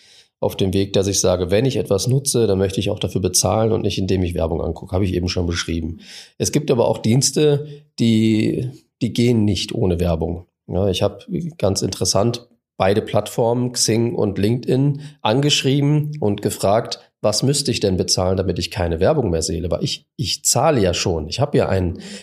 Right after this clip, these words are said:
Premium-Account und ich zahle dafür, dass ich diese Plattform nutze. Also warum sehe ich dann Werbung? Und es gibt bei beiden keine Möglichkeit.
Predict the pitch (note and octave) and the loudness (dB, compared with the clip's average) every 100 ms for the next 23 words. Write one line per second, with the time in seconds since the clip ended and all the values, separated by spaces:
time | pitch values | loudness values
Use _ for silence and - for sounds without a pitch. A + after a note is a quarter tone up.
0 | _ - A#2 G#2+ F2+ E2+ E2+ - F#2 D#2+ | _ 0 2 4 4 2 0 0 2 2
1 | D#2+ - - - - - - - - - | -2 -8 -10 -6 -4 -6 -8 -6 -6 0
2 | G#2 A2+ A2 G#2+ A#2+ G#2+ G2+ G2 F#2 F2+ | 2 4 4 2 2 2 2 0 0 0
3 | D3 D#3 A2+ F2 F2 - F#2 F2 F2 F2 | 0 0 0 2 0 2 2 2 0 -2
4 | - _ _ _ - E2+ F2 G#2 G#2 G#2+ | -10 _ _ _ -10 -6 -2 0 2 2
5 | A2+ A2 C3 F#2 E2+ - - - _ - | 2 4 4 2 -2 -6 -18 -20 _ -6
6 | F2+ F2+ F2 - - - F2 E2 D#2+ F#2 | -2 0 0 0 -4 -2 -2 2 4 4
7 | C#3 E3 E3+ - - - F#2 G2 F#2 E2+ | 4 0 -2 -16 -12 0 2 2 0 -2
8 | - - - - - | -8 -12 -12 -14 -18